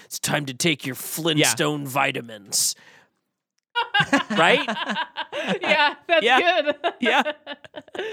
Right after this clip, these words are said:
Speaker 1: Just silly enough that it almost works.
Speaker 2: <laughs> Yeah.
Speaker 3: Yeah, I love that.
Speaker 2: Oh, man. Um, and, and so then they are ambushed.
Speaker 3: So, like,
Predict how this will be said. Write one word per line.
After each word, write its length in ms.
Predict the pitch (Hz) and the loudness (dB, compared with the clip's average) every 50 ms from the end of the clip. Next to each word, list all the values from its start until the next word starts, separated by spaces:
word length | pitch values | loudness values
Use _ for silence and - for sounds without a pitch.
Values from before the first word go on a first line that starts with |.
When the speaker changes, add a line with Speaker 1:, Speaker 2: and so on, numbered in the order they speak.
| 415 370 - | -8 -2 0
Speaker 1:
Just 220 | 202 220 214 - | 0 2 2 0
silly 260 | - 240 220 214 208 | 0 2 2 2 2
enough 260 | 196 180 170 160 - - | 0 0 0 -2 0 -2
that 100 | 165 156 | -4 -4
it 100 | 156 - | -2 0
almost 460 | 160 160 170 170 165 160 156 - - | 2 2 4 4 2 2 2 0 -2
works. 420 | 156 151 147 139 - - - - - - | -2 -2 0 0 0 0 4 4 4 4
Speaker 2:
<laughs> 40 | 294 285 - - - 427 302 247 202 - _ - - 233 - 679 640 - - - - - _ | 4 2 -2 -2 -2 -2 -2 -2 -4 -8 _ -20 -20 -20 -18 -18 -20 -20 -20 -20 -20 -18 _
Yeah. 240 | - 311 262 262 247 | -4 0 2 4 4
Speaker 3:
Yeah, 220 | 262 330 294 277 - - - | 4 4 4 2 0 0 -2
I 100 | 381 285 | -2 0
love 280 | 285 277 302 330 277 277 | 0 0 -2 -2 -2 -4
that. 300 | 262 226 208 214 220 - 339 359 - - | -4 -4 -4 -6 -8 -10 -14 -16 -8 -2
Speaker 2:
Oh, 180 | 175 190 208 202 | 2 2 2 2
man. 520 | 170 165 170 185 202 190 170 156 147 147 - - | 2 2 2 2 2 2 2 0 -2 -4 -2 0
Um, 500 | 175 185 185 185 180 180 175 180 180 - _ _ _ _ _ _ _ _ _ _ _ _ _ _ - | 2 2 2 0 0 -2 -4 -6 -6 -8 _ _ _ _ _ _ _ _ _ _ _ _ _ _ -2
and, 140 | 180 196 202 - | 0 0 2 2
and 100 | 208 - | 0 2
so 160 | - 247 233 | 4 4 4
then 300 | 208 180 247 262 254 226 | 4 4 0 -2 0 0
they 160 | 196 220 220 220 | 0 2 2 2
are 140 | 208 196 - | 2 2 0
ambushed. 440 | 165 151 131 110 98 82 - - - | 0 -2 -2 -4 -6 -12 -10 -4 0
Speaker 3:
So, 140 | 339 320 311 | 2 2 4
like, 240 | 302 302 294 277 | 4 2 2 0